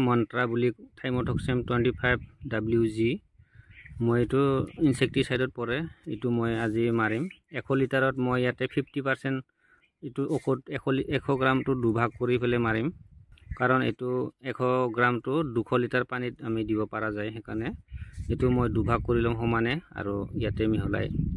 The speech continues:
মিহলাই স্প্ৰে কৰিম। ভিডিঅ'টো চাই নতুন যিসকলে চাইছে, তেওঁলোকে যদি চেনেলত আহিছে, তেতিয়াহ'লে চেনেলটো ছাবস্ক্ৰাইব কৰিবলৈ নাপাহৰিব আৰু কমেণ্ট কৰিব। এইটো ঔষধৰ লগত মই আৰু একো বেলেগ ঔষধ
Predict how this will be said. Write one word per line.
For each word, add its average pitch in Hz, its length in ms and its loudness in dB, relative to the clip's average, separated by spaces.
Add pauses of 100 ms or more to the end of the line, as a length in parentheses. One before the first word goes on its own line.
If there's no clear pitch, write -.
(680)
মিহলাই 107 300 2 (260)
স্প্ৰে 117 200 0 (100)
কৰিম। 104 200 0 (380)
ভিডিঅ'টো 139 380 -4 (100)
চাই 143 220 2 (480)
নতুন 131 220 -4 (120)
যিসকলে 131 420 -4
চাইছে, 127 280 -4 (120)
তেওঁলোকে 131 460 -2 (320)
যদি 113 240 -4 (560)
চেনেলত 127 340 -4
আহিছে, 123 340 -2
তেতিয়াহ'লে 123 440 0
চেনেলটো 120 400 -4
ছাবস্ক্ৰাইব 120 400 -2
কৰিবলৈ 123 360 -2
নাপাহৰিব 113 480 -4 (200)
আৰু 113 120 2 (140)
কমেণ্ট 117 320 2
কৰিব। - 280 2 (680)
এইটো 139 240 4
ঔষধৰ 143 280 2
লগত 139 300 2
মই 139 140 6
আৰু 135 80 4 (100)
একো 135 180 -6 (540)
বেলেগ 123 240 4 (220)
ঔষধ 123 240 0